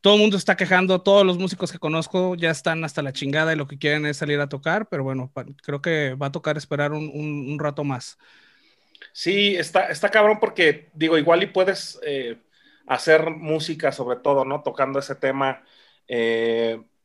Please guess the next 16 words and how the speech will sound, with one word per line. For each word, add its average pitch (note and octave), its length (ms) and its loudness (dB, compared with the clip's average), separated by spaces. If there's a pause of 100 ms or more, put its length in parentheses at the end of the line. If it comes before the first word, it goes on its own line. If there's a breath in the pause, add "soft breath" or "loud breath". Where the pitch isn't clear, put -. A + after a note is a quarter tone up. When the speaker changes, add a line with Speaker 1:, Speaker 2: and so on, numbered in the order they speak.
(140)
Speaker 2:
y, D3 140 -4
y, D3 640 -4
y C3+ 80 -8
co-, - 200 -8
y C#3+ 100 -4
como C#3 220 0
te - 480 -4
digo, D#3 220 4
es D3 160 -4
una E3+ 160 2
gran D#3+ 220 4
salida D3+ 360 4
como B2+ 240 0
para, A2+ 400 2 (460)
para A#2+ 220 8
limpiarte, D3 920 4